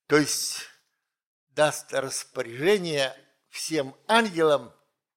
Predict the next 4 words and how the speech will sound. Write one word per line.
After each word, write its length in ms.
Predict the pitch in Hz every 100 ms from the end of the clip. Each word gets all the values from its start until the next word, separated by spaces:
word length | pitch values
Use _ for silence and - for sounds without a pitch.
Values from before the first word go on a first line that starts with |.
| _ _ _ _ _ _ _ _ _ _ _ _
охранять 760 | - 156 - 139 151 185 180 -
тебя. 480 | - 135 139 120 - _ _ _ _ _ _ -
Это 260 | 135 - 117
значит, 720 | - 175 180 - 139 -